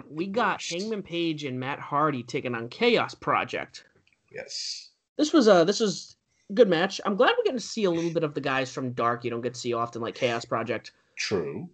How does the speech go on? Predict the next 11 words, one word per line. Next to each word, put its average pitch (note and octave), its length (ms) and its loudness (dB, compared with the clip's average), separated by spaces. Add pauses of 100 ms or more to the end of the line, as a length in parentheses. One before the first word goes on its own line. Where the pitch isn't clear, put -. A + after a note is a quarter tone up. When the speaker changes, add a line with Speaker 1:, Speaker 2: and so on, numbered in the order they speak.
Speaker 2:
Yes. - 480 -4 (280)
Speaker 1:
Um, D#3 200 8
Speaker 2:
I C#3+ 140 10
als-, - 600 6
I B2 140 4
also C3+ 640 6
wanna G#2 400 -4 (180)
throw A#2 240 6
out, G#2 280 4 (160)
uh, F2 300 0 (600)
another G#2 480 0